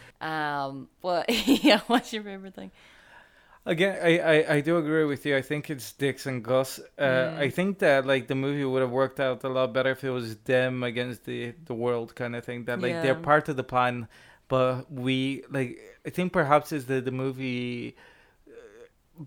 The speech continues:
Speaker 2: perhaps thinking about it, the movie's pitfall is that there's no point of view character.
Speaker 1: Mm.
Speaker 2: So, like, you're in a lot of scenes that people are not, other people are not. So you know more than the characters do, and,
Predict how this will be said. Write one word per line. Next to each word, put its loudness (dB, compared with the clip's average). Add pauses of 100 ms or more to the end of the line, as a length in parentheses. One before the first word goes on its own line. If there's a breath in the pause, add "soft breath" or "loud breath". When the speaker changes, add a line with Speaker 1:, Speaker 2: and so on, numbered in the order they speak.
Speaker 2:
perhaps 2
thinking -4
about 0
it, -2
the -4
movie's -4
pitfall -2
is -8
that -4
there's -4
no -4
point -6
of -6
view -6
character. -6 (200)
Speaker 1:
Mm. -10 (180)
Speaker 2:
So, -2
like, 0
you're 2
in 0
a 0
lot 4
of 2
scenes -2
that -2
people -2
are 6
not, -2
other 0
people -4
are 4 (140)
not. 2
So -4
you -2
know -2
more 2
than -4
the -4
characters -2
do, 0
and, -6